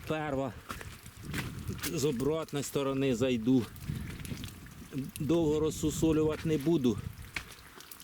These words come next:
Оце така от прекрасніша форма під назвою Світлана. Ягода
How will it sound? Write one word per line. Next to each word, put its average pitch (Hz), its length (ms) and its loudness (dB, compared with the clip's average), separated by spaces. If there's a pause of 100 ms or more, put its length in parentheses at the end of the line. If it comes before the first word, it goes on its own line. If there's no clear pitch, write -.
(500)
Оце 143 340 0
така 139 340 -4
от 123 200 -2 (720)
прекрасніша 127 720 -2
форма 113 440 2 (1000)
під 123 180 4
назвою 131 480 4
Світлана. 104 680 2 (1800)
Ягода 123 600 0